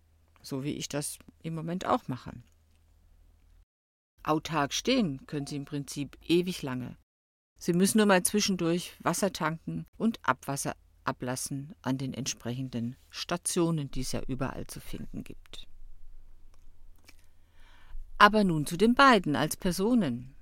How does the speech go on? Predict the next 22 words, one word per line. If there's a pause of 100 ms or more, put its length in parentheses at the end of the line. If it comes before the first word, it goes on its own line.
(880)
Ich
habe
sie
als
sehr
liebenswürdig
und
bodenständig
erlebt. (640)
Sie
kommen
mit
wenig
zurecht, (440)
sie
brauchen
keine
Luxusartikel,
sie
genießen
ihr
Leben,